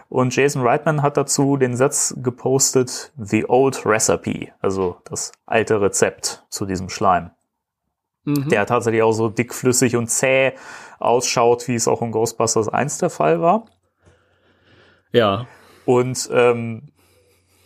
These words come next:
Speaker 1: also der erste Gedanke, den ich hatte, war, "Wow, was muss das für ein Geist gewesen sein, der dieses Schild abgekaut hat?"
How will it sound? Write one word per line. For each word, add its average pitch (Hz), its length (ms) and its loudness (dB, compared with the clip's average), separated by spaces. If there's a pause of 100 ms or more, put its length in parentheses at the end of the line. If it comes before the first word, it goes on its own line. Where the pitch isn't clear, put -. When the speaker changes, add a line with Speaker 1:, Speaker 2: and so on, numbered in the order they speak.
(160)
Speaker 1:
also 156 240 0
der - 220 -12
erste 196 400 0
Gedanke, 170 560 -2
den 139 160 -4
ich 180 160 -6
hatte, 214 240 0
war, 214 340 2 (320)
"Wow, 113 440 2 (180)
was 117 180 0
muss 127 160 -6
das 151 220 0
für 156 160 4
ein 143 180 -6
Geist 127 320 0
gewesen 135 320 2
sein, 135 220 0
der 135 100 2
dieses 127 380 -6
Schild 214 340 0
abgekaut - 640 -2
hat?" - 300 -2